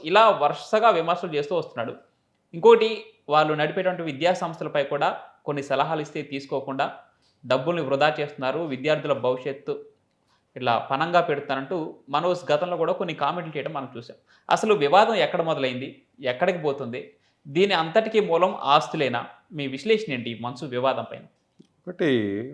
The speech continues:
Speaker 2: పవన్, first of all,
Speaker 1: మ్మ్.
Speaker 2: మంచు కుటుంబం గురించి ఈ సమాజానికి అవసరంలా.
Speaker 1: మ్మ్.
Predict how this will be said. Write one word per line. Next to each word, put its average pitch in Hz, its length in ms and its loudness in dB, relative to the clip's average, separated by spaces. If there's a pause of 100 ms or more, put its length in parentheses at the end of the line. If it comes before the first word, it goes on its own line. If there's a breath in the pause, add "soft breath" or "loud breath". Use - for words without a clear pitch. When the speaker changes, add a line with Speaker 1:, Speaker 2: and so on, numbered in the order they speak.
(140)
Speaker 2:
పవన్, 131 300 0 (120)
first 156 280 0
of 131 180 2
all, 98 260 -4 (300)
Speaker 1:
మ్మ్. 110 200 -10 (880)
Speaker 2:
మంచు 175 380 6
కుటుంబం 185 500 8
గురించి 160 420 6
ఈ 165 200 2
సమాజానికి 139 640 6
అవసరంలా. 110 480 0 (520)
Speaker 1:
మ్మ్. 139 180 -6